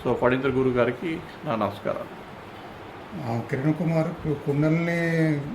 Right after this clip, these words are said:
Speaker 2: శక్తి గురించి, హీలింగ్ గురించి కొందరు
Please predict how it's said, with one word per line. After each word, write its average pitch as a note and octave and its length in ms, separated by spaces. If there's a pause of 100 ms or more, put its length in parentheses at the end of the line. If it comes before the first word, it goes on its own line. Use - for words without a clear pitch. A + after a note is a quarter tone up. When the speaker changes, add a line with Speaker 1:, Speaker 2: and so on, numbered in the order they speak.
(240)
Speaker 2:
శక్తి D3+ 240
గురించి, D#3 760
హీలింగ్ D3 340
గురించి C#3+ 500 (640)
కొందరు C3+ 680